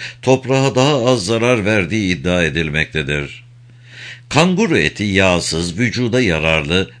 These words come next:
ve bana göre oldukça lezzetli bir besindir. Kanguruların etinin yanı sıra derileri de oldukça değerlidir.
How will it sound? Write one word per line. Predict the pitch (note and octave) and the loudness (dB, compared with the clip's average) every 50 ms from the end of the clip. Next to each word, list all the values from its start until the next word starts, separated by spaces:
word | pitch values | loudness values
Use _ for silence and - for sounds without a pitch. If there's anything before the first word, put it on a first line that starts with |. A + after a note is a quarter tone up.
| - | -2
ve | - C3+ C#3 A#2 | 2 2 2 2
bana | D3 D#3 F#3 F3+ | 2 2 2 2
göre | D3+ E3 D#3+ | 2 2 2
oldukça | D3+ C#3 D#3+ E3 C3+ D3 C#3 - C#3 | 2 2 0 0 -2 -4 -2 -2 -2
lezzetli | B2+ G#2+ A2 A#2+ G#2 D#2 F3 A2 G2+ - B2 A#2 F2+ | 0 2 2 0 0 0 0 -2 -2 -2 -2 -2 0
bir | F2 E2 C#2+ D#2 | 0 -2 0 -2
besindir. | E2 - - E2+ D#2 D#2 D2+ D2+ D#2 D2 - - - - - - - - - - - - - - | -2 0 -2 -2 -4 -4 -4 -4 -6 -6 -8 -14 -20 -20 -20 -20 -20 -20 -20 -20 -20 -20 -16 -6
Kanguruların | - C3+ D#3+ F3 F3 D#3+ G#3+ A3 E3 - F2 D#2+ D#2 F2+ F#2 | 0 2 2 2 2 2 0 0 0 0 0 0 0 -2 -2
etinin | F2 F2 F2 - F2 D#2+ F#2+ G2+ | -2 -4 -4 -4 -4 -2 -2 -2
yanı | F#2 F#2 F#2+ G2 A#2 | 0 0 0 0 -2
sıra | G#2+ - E2 D#2 F2 F2+ - | -2 -2 0 0 -2 0 2
derileri | - A#2 A#2 C3 A#2 A#2+ C3+ C#3+ D#3+ C#3+ | 2 2 2 2 0 0 0 0 0 0
de | C#3 | 0
oldukça | B2+ A#2+ A2+ F#2+ G#2 G2+ - - F#2 D#2+ | 0 0 -2 -2 -4 -4 -2 -2 0 0
değerlidir. | E2 E2+ E2 D#2+ D#2+ D#2+ D#2 D#2+ D#2 D#2 D2+ D2+ D2+ - - | 2 2 2 0 0 0 -2 -2 -2 -2 -2 -4 -4 -6 -12